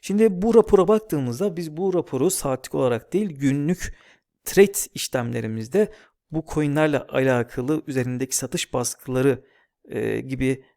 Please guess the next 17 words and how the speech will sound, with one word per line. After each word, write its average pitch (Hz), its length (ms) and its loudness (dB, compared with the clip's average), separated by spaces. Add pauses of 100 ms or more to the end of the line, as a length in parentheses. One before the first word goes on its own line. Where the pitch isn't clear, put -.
(160)
böyle 135 440 0
olumlu 147 600 2 (280)
taraflarını 120 460 -2
görüp 175 480 2 (420)
o 196 180 2
coinlere 139 720 -2
olumlu 151 360 0
bakmamızı 127 420 0
sağlayacaktır 117 600 -6
günlük 120 280 -6 (180)
al 143 120 4
satlarımızda 123 840 -2 (260)
veya 175 120 6
hangi 196 280 0
coinleri 139 400 0
seçmemiz 127 600 -4
gerektiğini 156 640 2